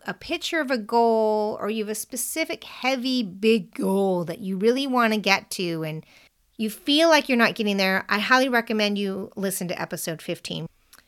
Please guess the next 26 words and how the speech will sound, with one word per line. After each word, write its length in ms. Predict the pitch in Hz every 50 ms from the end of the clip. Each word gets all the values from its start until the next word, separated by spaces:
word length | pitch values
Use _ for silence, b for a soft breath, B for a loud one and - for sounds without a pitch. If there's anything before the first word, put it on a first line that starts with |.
| b b
where 200 | - 226 247 247
I 40 | 240
go 220 | 214 233 233 226
into 420 | 247 254 262 262 247 - - 233
creating 500 | 214 - - 220 214 202 185 190 190 202 -
a 60 | -
proof 420 | - - - - 196 185 - - -
board 320 | - 151 147 135 151 - -
and 120 | - 185 170
changing 460 | - - 214 208 208 190 - 196 185
your 120 | 175 170
mindset. 520 | 160 160 151 147 143 131 - - - - - _ _ _ _ _ b b b b b b -
But 120 | - 262
I 160 | 269 262 269 - -
also 480 | 302 330 427 480 453 - - 415 359
want 320 | 311 247 240 233 233 - 226
you 80 | 226
to 100 | 196 208
think 400 | 196 - - - 208 202 185 -
about 760 | 196 180 - 165 160 165 160 151 151 147 147 147 - - - - _ _ _ _ _ _ _ _ _ _ -
taking 560 | - - 247 269 254 - - 339 339 311 - -
a 80 | -
break 640 | 196 185 - - 180 170 160 139 - _ - - _ _ _ _ _ _ _ _
from 240 | - 190 175 170 175
your 120 | 170 160
goals. 560 | - - 160 147 135 - - - - - -